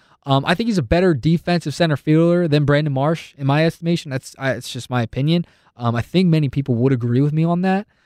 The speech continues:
But, yeah, I, I'm excited to see Rojas. I think, you know, we're gonna see a little, maybe some growing pains with the bat, but, I mean, he's coming out with, in, in some big spots here, and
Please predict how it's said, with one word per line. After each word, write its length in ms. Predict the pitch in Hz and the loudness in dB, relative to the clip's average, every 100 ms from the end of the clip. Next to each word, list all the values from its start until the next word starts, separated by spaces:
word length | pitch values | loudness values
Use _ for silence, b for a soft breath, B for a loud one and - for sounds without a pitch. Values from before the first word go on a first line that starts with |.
| _ _ - | _ _ -4
But, 160 | 190 _ | -4 _
yeah, 300 | 165 233 208 | 0 2 0
I, 160 | 151 180 | -2 -2
I'm 180 | 143 190 | 0 0
excited 320 | 233 - 214 | 0 0 -2
to 100 | 247 | 0
see 260 | 170 156 131 | -2 -2 -2
Rojas. 440 | 120 110 107 - | 0 -4 -6 -16
I 60 | 120 | -12
think, 200 | 170 165 _ | -8 -8 _
you 140 | 165 | 0
know, 220 | 160 151 b b b b | 2 0 b b b b
we're 80 | 147 | 0
gonna 120 | 170 | 2
see 180 | 175 196 | 2 0
a 60 | 190 | 2
little, 240 | 185 202 | 2 2
maybe 200 | 190 214 | 0 0
some 180 | 202 247 | -2 -2
growing 280 | 208 226 226 | 0 0 -4
pains 220 | 220 220 | -10 -12
with 120 | 214 | -12
the 40 | 165 | -10
bat, 420 | 160 175 233 247 | -2 0 -2 -2
but, 140 | 196 | -2
I 20 | 190 | 0
mean, 80 | |
he's 100 | 196 | -2
coming 240 | - 226 277 | -4 -8 -8
out 100 | 269 | -8
with, 200 | 208 - | -10 -10
in, 260 | 202 196 | -8 -8
in 160 | 196 190 | -6 -6
some 180 | 208 165 | -4 0
big 220 | 190 233 | 0 -2
spots 460 | - - 269 302 - | -6 -6 -6 -8 -16
here, 200 | 117 110 | -18 -14
and 320 | 123 143 | -8 -6